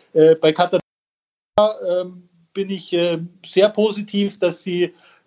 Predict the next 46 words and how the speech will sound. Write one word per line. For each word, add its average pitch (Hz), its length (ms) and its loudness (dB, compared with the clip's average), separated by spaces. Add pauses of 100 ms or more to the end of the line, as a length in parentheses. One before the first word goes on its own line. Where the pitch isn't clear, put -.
ja, 147 360 2
sag 143 140 -6
ich 151 80 -4
jetzt 151 100 -14
mal, 151 100 -6
dieses 175 240 -14
Jahr 165 140 2
wird's 170 160 -10
nicht 170 100 -10
mehr 175 100 -4
viel 165 160 -8
geben 196 280 2
bei 196 100 4
den 190 140 -4
Damen 190 340 -2
an 170 140 -8
Turnieren. 190 440 -6
Also 151 140 -12
da 151 160 -8
wird 160 120 -16
jetzt, - 200 -20
äh, 143 220 -6 (400)
eine 143 80 -12
Vorbereitung 190 500 2
stattfinden, 185 520 -4
eine 170 140 -8
relativ 175 380 -4
lange. 170 480 -4
Und 147 220 -14
dann, 147 240 -6
äh, 147 160 -10
hoffen 180 260 0
wir, 196 80 4
dass 175 220 2
es 170 100 -20
im 170 80 -12
Januar 170 300 2
dann 165 120 -4
wirklich 170 300 -8
auch 160 140 -2
in 165 80 -12
Aus-, 156 160 -6
Australien 156 480 -4
weitergeht. 202 560 -4 (500)
Und, 160 400 -6
äh, 151 220 4